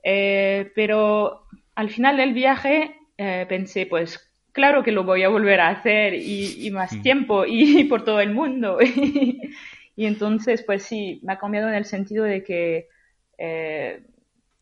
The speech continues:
Speaker 1: pues es la, la vida que quier-, que quiero llevar, ¿no? Una vida, pues, viajera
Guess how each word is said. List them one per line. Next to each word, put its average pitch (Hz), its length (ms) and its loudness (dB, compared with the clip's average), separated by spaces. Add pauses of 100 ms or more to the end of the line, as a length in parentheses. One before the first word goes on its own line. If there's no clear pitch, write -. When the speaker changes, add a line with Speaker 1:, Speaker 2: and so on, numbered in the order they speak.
(120)
Speaker 1:
pues - 440 -10
es 185 180 -10
la, 180 380 2
la 196 180 2
vida 202 220 -2
que 233 120 -4
quier-, 214 440 -4
que 214 140 -2
quiero 196 320 -2
llevar, 170 420 0
¿no? 175 120 -4
Una 220 200 0
vida, 180 480 0
pues, 175 220 -10
viajera 160 540 -4